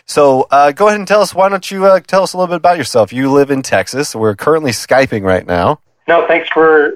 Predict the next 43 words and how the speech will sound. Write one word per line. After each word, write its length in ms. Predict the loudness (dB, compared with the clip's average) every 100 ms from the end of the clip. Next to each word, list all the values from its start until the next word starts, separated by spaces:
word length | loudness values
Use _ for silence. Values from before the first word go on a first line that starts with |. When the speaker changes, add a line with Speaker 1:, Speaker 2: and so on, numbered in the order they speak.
| -4
Speaker 2:
for 80 |
thinking 300 | -4 -2 0
of 60 | 0
me 120 | 2
and 140 | 0 0
for 160 | -2 0
finding 300 | 0 2 2
me 80 | 2
on 140 | 2
Amazon. 500 | 0 0 2 2 2
No, 80 | 2
I 120 | 4
live 140 | 2 0
in 100 | 0
Speaker 1:
<laughs> 0 |
Speaker 2:
Texas, 480 | -2 -2 -2 -6 -6 _ _ _
and 320 | -2 0 2 0
I 140 | 2 2
am 180 | 2 -2
an 60 | -2
engineer. 680 | -2 -2 0 2 2 2
I'm 200 | 2 2
a 180 | 2 0
consulting 520 | -2 -2 -2 0 0
engineer 400 | 0 0 -2 -2
here 400 | 0 0 0 -4 _ _ _ -6
with 100 | 0
my 120 | 2
own 140 | 2
company 380 | 0 -2 0 0
that 140 | 2
I 80 | 0
started 440 | 0 2 2 2 0
a 40 |
couple 300 | -2 0 0
of 40 | 2
years 240 | 0 0
ago. 360 | 0 2 2 -2 -12 -20 _ _ _
And, 380 | 0 2 0 2
uh, 480 | 2 4 4 4 0 0
I 320 | 2 2 0 0
didn't 340 | 0 0 -4
know 560 | -4 0 2 2 -2